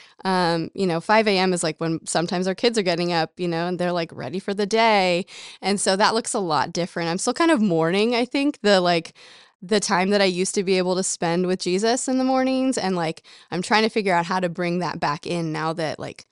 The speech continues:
you know, my youngest is still, she's young, but she's fairly in a good routine. Um, and so I'm trying to bring that back in,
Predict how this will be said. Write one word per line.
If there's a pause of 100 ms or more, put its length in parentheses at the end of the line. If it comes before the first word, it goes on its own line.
(120)
you
know,
my
youngest
is
still, (100)
she's
young,
but
she's
fairly
in
a
good
routine. (480)
Um, (460)
and
so
I'm
trying
to
bring
that
back
in,